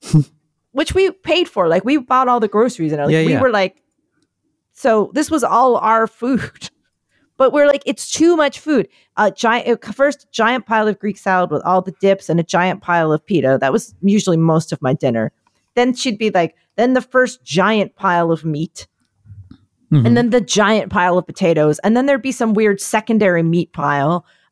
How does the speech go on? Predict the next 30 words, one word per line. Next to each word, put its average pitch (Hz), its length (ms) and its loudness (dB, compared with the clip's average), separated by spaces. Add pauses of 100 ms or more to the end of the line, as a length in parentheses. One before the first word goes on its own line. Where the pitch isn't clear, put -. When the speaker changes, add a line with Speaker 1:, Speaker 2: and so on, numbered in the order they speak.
Speaker 2:
And 214 120 0
then 233 140 0
there 226 100 0
would 214 120 -2
be 196 100 0
like, 170 340 0
"Okay, 226 360 0
and 226 80 0
here 247 160 2
are 240 100 2
twenty 233 400 -2
stuffed - 480 -4
peppers 185 480 -2
with 170 160 -2
rice." 170 580 -2 (440)
And 214 120 2
then 220 180 0
we'd 240 160 0
be 277 120 2
like, 254 180 0 (140)
"What?" 226 300 0 (600)
She's 214 240 -4
like, 254 140 0
"You 269 80 2
didn't 302 240 -2
eat 311 140 -2
anything." 214 460 0
And, 185 100 2
we're, - 100 -2
and 214 200 0